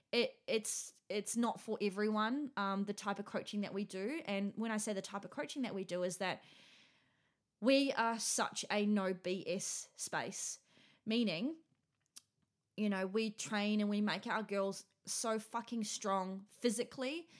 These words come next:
but physical and mental strength do not stand alone. If you want to get P Bs on a bar, you are going to have to fucking confront some shit around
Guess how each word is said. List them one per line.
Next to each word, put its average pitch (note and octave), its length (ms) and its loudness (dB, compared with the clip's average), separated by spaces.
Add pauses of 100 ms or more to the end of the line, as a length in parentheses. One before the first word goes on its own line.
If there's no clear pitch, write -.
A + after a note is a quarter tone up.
(360)
but - 180 0
physical C4 520 -2
and G#3 180 2
mental G#3+ 280 2
strength - 540 -6
do A3+ 140 0
not G#3+ 240 -2
stand F#3+ 340 -4
alone. D3+ 480 -6 (560)
If G#3+ 180 -4
you A#3 120 0
want G#3+ 220 0
to - 80 -6
get A#3+ 200 -6
P A#3 220 -4
Bs A#3 260 -4
on G3+ 160 -2
a G3+ 40 -2
bar, G3 480 0 (240)
you A3 160 0
are A3 40 2
going G#3+ 360 0
to A#3 80 -6
have G#3+ 240 -2
to - 80 -6
fucking G#3+ 420 -4
confront G#3 460 -6
some G#3 120 -4
shit - 380 -4
around G3 600 -2